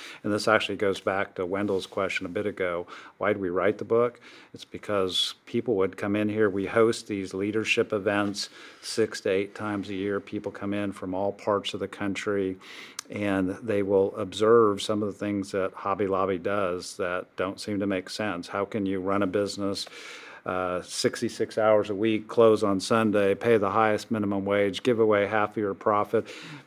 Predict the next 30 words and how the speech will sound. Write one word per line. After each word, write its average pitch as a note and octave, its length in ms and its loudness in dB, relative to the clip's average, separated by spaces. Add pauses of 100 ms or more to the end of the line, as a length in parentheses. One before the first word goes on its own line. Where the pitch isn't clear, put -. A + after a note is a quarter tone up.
(120)
Shouldn't G#2+ 280 4
work. G#2 460 4
You A2 160 2
have A2+ 140 8
only G#2+ 220 4
one G#2 260 0
warehouse. G2+ 640 2
You G2+ 80 0
don't G#2+ 180 0
use G#2 160 -2
P G#2+ 260 -2
O G#2 120 4
S. G2 320 0
We A#2 80 -2
could F2+ 160 -6
keep G#2 180 -12
going G2+ 220 0
on, G#2+ 180 0
couldn't F#2+ 240 -2
we, F2+ 80 -4
David? F2 320 -2
But G2 220 0 (260)
the G#2 100 -6
point C3+ 360 6
is, A#2+ 240 8
is F#2+ 180 -4
that F#2+ 320 0 (340)
it A2+ 240 -6
shouldn't F3 380 2
work F2+ 340 -2